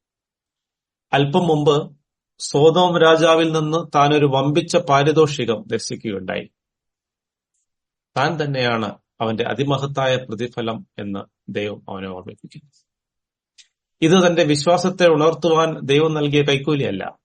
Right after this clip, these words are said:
മറിച്ച് അബ്രഹാം ഇതിനോടകം ജീവിച്ചു കാണിച്ച വിശ്വാസത്തിന്റെ അംഗീകാരമാണ്.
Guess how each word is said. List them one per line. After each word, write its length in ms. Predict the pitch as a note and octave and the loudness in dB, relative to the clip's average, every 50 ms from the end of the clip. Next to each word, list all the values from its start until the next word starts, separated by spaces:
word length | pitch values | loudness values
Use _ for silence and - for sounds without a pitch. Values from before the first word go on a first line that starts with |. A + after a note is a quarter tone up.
| _ _ _ - | _ _ _ -4
മറിച്ച് 300 | A#2 B2 C3 C3 - C3+ | -2 -2 -2 -2 -2 -2
അബ്രഹാം 760 | B2 C3 - - A#2+ A2+ C#3 C#3+ D3 D3 D#3 D#3 D#3 D#3 - | -2 0 0 -2 -2 0 0 0 0 0 0 0 0 -2 -2
ഇതിനോടകം 600 | C#3+ B2 C3+ D3+ D#3+ E3 E3 D#3+ D3+ D#3+ D3+ C#3+ | -2 0 2 2 2 2 2 2 2 2 2 2
ജീവിച്ചു 360 | C#3 D3 D#3 D#3+ D#3+ D#3+ E3+ D3+ | 2 2 2 2 0 0 -2 -2
കാണിച്ച 400 | C3+ B2 A#2 A#2 G2+ - - F#2+ F2+ - _ _ _ _ _ _ _ _ _ _ _ _ _ - | 0 0 -2 -2 -4 -6 -6 -8 -8 -12 _ _ _ _ _ _ _ _ _ _ _ _ _ -10
വിശ്വാസത്തിന്റെ 880 | A2+ G2+ - C#3 B2+ B2+ C3 C3+ B2+ C3+ - B2 A#2 G#2+ A#2 A#2 - - | -10 -6 -2 0 0 0 0 -2 -6 -6 -6 -6 -4 -2 -4 -4 -4 -6
അംഗീകാരമാണ്. 720 | B2 A#2 G#2+ A2 A2 G#2 G#2 G2+ G2 G2 F#2+ F#2+ F#2+ - | -10 -8 -6 -4 -4 -4 -4 -6 -8 -10 -12 -14 -16 -20